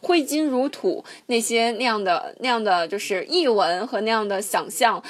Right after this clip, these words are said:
其实我觉得就是在出发之前还是，呃，没有看攻略之前还是有这样的想法。然后，那其实我，呃，就是出发之前有大致查一下攻略。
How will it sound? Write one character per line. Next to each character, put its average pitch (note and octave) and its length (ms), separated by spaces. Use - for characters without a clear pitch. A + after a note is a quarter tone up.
其 - 160
实 B3+ 100
我 A3+ 160
觉 E3+ 160
得 F#3 80
就 G#3+ 140
是 A3 120
在 G3+ 340
出 - 140
发 A#3 180
之 A#3 140
前 F#3+ 280
还 F#3 240
是， A3 340
呃， D#3+ 340
没 G#3+ 120
有 C4 120
看 C4 180
攻 C4 140
略 B3 100
之 A3 160
前 G#3 220
还 G3+ 160
是 - 140
有 A#3 120
这 G3 120
样 F#3+ 100
的 F3 100
想 E3+ 280
法。 - 240
然 A#3+ 160
后， C#4+ 280
那 D#4 140
其 D4 160
实 D4 120
我， F#3+ 460
呃， E3+ 240
就 A#3 120
是 A3+ 120
出 D#4 120
发 C#4+ 160
之 C4+ 140
前 G#3 220
有 G#3+ 120
大 B3 200
致 A#3 160
查 A3 200
一 G#3 40
下 A3+ 120
攻 A#3 220
略。 A#3+ 240